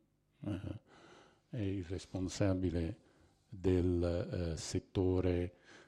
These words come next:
ehm, eh, di tutto il settore sociale, scolastico, anagrafe, cultura, eccetera.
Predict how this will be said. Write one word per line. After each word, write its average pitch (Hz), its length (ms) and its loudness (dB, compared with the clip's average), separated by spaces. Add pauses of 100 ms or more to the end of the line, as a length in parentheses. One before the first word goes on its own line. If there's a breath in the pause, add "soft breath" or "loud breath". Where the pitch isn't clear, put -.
(200 loud breath)
ehm, 82 1400 -4 (1300 loud breath)
eh, 107 60 -10 (240)
di 92 120 -16
tutto - 300 -4
il 92 60 -2
settore 87 1000 0
sociale, 98 680 0
scolastico, 85 1300 -4
anagrafe, 82 1000 -6
cultura, 80 640 -8
eccetera. - 480 -8